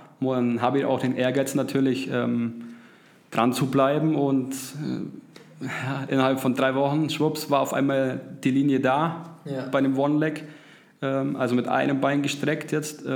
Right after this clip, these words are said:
Speaker 1: war
Speaker 2: Ja.
Speaker 1: einfach die Linie so sauber da und seitdem ist es wieder extrem nach oben gegangen. Da haben wir wieder Woche für Woche die, die, wie sagt man, die Hängezeiten oder
Speaker 2: Ja.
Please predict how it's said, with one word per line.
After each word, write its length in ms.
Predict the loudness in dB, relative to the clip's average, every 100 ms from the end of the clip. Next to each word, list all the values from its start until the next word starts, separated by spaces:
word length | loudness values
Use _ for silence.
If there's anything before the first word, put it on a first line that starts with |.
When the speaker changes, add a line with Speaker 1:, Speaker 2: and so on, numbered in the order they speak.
| -2
Speaker 1:
war 20 | -2
Speaker 2:
Ja. 40 |
Speaker 1:
einfach 200 | -2 -2
die 80 | -2
Linie 220 | 0 0
so 160 | 0 -2
sauber 360 | 0 0 0
da 400 | 0 0 0 -4 -10 -18 -20 _ -6
und 120 | -4
seitdem 480 | 2 2 2 0 2
ist 180 | 0
es 60 | 0
wieder 120 | -2
extrem 400 | -2 -4 0 2
nach 140 | 2 0
oben 180 | 0 0
gegangen. 320 | 0 0 0
Da 60 |
haben 120 | 0 0
wir 140 | 0
wieder 500 | 0 0 -2 -6 -10 -16 -10
Woche 300 | -2 0 0
für 180 | 0 -2
Woche 420 | -2 -2 -2 -2 -8 -18 -20 _ -4
die, 220 | -2 -2
die, 340 | -4 -6 -8 -16 -20 _ _
wie 100 | -12
sagt 240 | -6 -4 -2
man, 100 | -2
die 140 | -2
Hängezeiten 720 | -2 -2 -2 -2 0 0 -2 -2
oder 140 | 0
Speaker 2:
Ja. 380 | 0 0 -2 -6